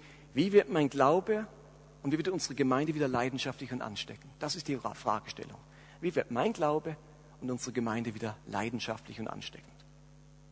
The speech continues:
Wir wollen dabei gemeinsam Gott ins Zentrum stellen, seine Gegenwart einladen.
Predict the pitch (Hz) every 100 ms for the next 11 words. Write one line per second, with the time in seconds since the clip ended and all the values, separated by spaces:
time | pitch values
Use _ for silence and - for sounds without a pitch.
0 | - - - - - - - - - -
1 | - - - - - - - - - -
2 | - 139 185 202 185 175 170 165 156 151
3 | 196 - 185 139 175 - 180 - - 156
4 | 160 156 - 160 127 101 147 147 147 -
5 | 165 208 196 185 - 147 135 139 120 101
6 | -